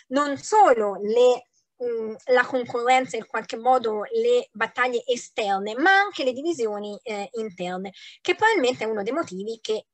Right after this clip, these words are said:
ancora oggi, eh, spiega la difficoltà della bicicletta a conquistare spazio in, eh, Italia.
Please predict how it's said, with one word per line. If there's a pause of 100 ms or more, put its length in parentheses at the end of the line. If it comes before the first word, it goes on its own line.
ancora
oggi,
eh,
spiega
la
difficoltà
della
bicicletta
a
conquistare
spazio (340)
in,
eh,
Italia.